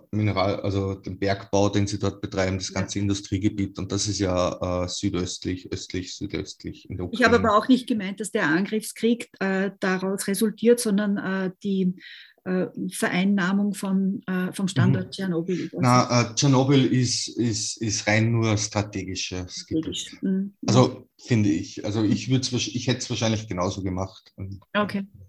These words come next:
Speaker 1: Weil da ist kein Widerstand, da ist, hat man
Speaker 2: Ja.
Speaker 1: seine Ruhe, da kann man mal sich mobilisieren, zusammenrotten.
Speaker 2: Ja. Mhm. Das
Speaker 1: Und
Speaker 2: war
Speaker 1: eben diese, diese,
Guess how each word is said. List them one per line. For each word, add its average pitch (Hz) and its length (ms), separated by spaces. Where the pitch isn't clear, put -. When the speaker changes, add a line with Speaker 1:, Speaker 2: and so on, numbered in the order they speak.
Speaker 1:
Weil 104 460
da 104 120
ist 110 180
kein 110 180
Widerstand, 107 760
da 98 120
ist, 95 480
hat 110 180
man 107 100
Speaker 2:
Ja. 180 140
Speaker 1:
seine 92 140
Ruhe, 104 340
da 95 320
kann 120 160
man 113 160
mal 104 340
sich - 440
mobilisieren, 113 840
zusammenrotten. 104 800
Speaker 2:
Ja. - 640
Mhm. 202 280
Das 104 160
Speaker 1:
Und 98 220
Speaker 2:
war 95 200
Speaker 1:
eben 123 200
diese, 127 260
diese, 123 320